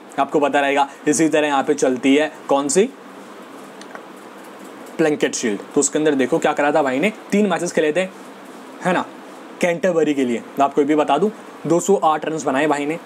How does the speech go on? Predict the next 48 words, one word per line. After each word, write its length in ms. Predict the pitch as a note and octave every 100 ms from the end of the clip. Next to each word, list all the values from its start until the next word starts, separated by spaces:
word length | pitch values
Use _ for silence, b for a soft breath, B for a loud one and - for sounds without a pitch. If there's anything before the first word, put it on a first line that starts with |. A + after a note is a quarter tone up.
| - - - -
फिफ्टी 240 | E3 -
टू 120 | D#3
की 100 | D3+
average 320 | C#3 B2 C3+ -
थी, 160 | C3+ C3+
consistent 540 | D#3+ D3 D3+ D3 C3
performer 400 | B2 C3+ C#3 C#3
थे। 120 | D#3 D3 B -
फिर 120 | D3+
आएंगे 180 | D3 D3
यहाँ 100 | C3+
से 120 | C3+
Bill 200 | A#2+ A#2
Young, 220 | E3 G#3 F#3+
इनका 160 | F3 G3
कैसा 220 | F3 F#3
performance 440 | E3+ D3+ E3 E3+ F3
आप 100 | D3+
देखो, 200 | D3+ F#3+
तीन 180 | F#3+
matches 260 | F3 D#3+ E3
के 60 | E3+
अंदर 100 | E3
सिक्सटी 280 | D3+ D3+
सिक्स 220 | D3 D3+ -
की 80 |
average 300 | C#3 C3+ E3+
थी, 140 | - F#3+ B B
एक 160 | E3+ E3
सौ 120 | F3+
निन्यानवे 440 | D#3+ D3+ D3+ D3 C#3
रन 140 | D3
से 240 | D3 D#3 D3+ B
अच्छा 240 | D3 D3 D#3
performance 480 | C#3+ C3+ C#3 D3 C#3+
रहा 100 | C#3
था 80 | C#3
इस 100 | B2+
भाई 180 | C3 C3
का 120 | C#3
भी। 120 | D3+ C#3+ B D#3+
ये 80 |
खेलते 300 | D#3 D#3 C#3+
थे 120 | D3 D3+
central 540 | D3+ C3+ C3+ C#3 C#3 C3+ -
stack 400 | - - E3 D#3
के 120 | G3 F3+ -
लिए, 200 | E3 F#3